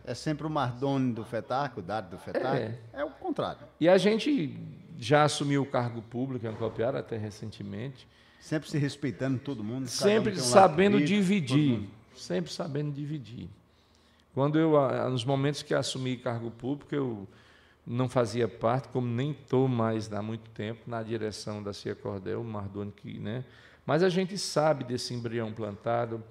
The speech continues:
Speaker 2: a gente sabe dessa parceria, a gente não tem nenhuma dificuldade de falar do fetac,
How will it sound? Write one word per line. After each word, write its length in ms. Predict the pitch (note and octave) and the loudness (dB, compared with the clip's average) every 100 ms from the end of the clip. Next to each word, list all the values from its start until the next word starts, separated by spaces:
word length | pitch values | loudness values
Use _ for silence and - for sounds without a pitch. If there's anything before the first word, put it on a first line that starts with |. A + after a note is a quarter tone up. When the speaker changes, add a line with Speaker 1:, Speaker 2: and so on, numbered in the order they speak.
| - - - _ | -20 -20 -20 _
Speaker 2:
a 80 | A#2 | -2
gente 280 | A#2 D3 B2+ | 0 -2 -2
sabe 440 | - C#3 C3+ A#2 | 0 4 4 0
dessa 300 | B2+ A#2+ A#2+ | -4 -2 -6
parceria, 800 | - A#2+ - A#2+ G#2 A2 A#2 - | -2 -4 -2 -6 -4 -4 -4 -4
a 120 | A#2+ | -2
gente 300 | B2+ C#3+ C#3 | 0 -2 0
não 120 | C#3 C#3 | -2 0
tem 220 | C#3 C3 | 0 0
nenhuma 360 | B2+ F3+ F#3+ | 2 2 2
dificuldade 600 | E3 C3+ D3 D3 B2 B2+ | 0 -4 -6 -4 -2 -2
de 60 | B2 | -4
falar 240 | - B2+ | -6 -4
do 120 | A#2+ A#2 | -2 -4
fetac, 440 | A#2 A2 G#2+ G#2+ | -6 -4 -4 -6